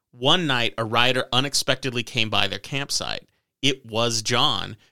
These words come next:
who was working at one of the ranches nearby. This was around a month after they had helped him on the road with the flat tire. During their conversations, John mentioned a stone archway in the area.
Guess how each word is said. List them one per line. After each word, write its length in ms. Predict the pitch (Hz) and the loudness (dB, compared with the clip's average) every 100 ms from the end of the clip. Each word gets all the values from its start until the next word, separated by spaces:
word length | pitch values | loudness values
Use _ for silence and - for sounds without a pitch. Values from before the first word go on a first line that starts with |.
| _ | _
who 100 | 127 | 0
was 180 | 123 117 | 0 0
working 460 | 113 120 113 120 | 0 0 2 0
at 120 | 113 107 | 2 -2
one 160 | 107 | -6
of 60 | 104 | -4
the 80 | 101 | -4
ranches 460 | 98 95 - 104 | -2 -4 -2 -4
nearby. 520 | 104 95 113 131 - - _ _ _ _ _ _ | -4 -2 0 0 -2 -14 _ _ _ _ _ _
This 180 | 147 147 | 2 4
was 140 | 180 | 2
around 300 | 160 151 147 | 2 4 4
a 60 | 131 | 2
month 360 | 113 120 147 - | 0 2 2 4
after 240 | 135 131 131 | 0 0 0
they 120 | 120 | 2
had 100 | 104 | 0
helped 340 | - 202 - | -2 -4 -2
him 280 | 127 110 113 _ | -2 -2 -6 _
on 160 | 107 104 | -4 -2
the 80 | |
road 240 | 104 107 101 | -2 -2 -4
with 140 | 98 | -8
the 80 | 101 | -12
flat 300 | - 107 - | -4 -2 -2
tire. 440 | - 185 - - - _ _ _ _ | -4 -6 -6 -10 -16 _ _ _ _
During 240 | - 165 214 | 4 4 4
their 100 | 202 | -4
conversations, 880 | - 175 165 - 156 190 120 104 | -2 -2 0 2 2 0 -2 -4
John 400 | 104 117 120 170 | -4 0 2 2
mentioned 380 | 151 120 110 110 | 2 0 2 -4
a 80 | - | -2
stone 400 | - - 120 120 | 0 2 0 0
archway 400 | 95 110 - 110 | -2 -2 -2 -4
in 60 | 104 | -2
the 80 | 82 | 0
area. 460 | 117 135 95 - | 0 0 -4 -8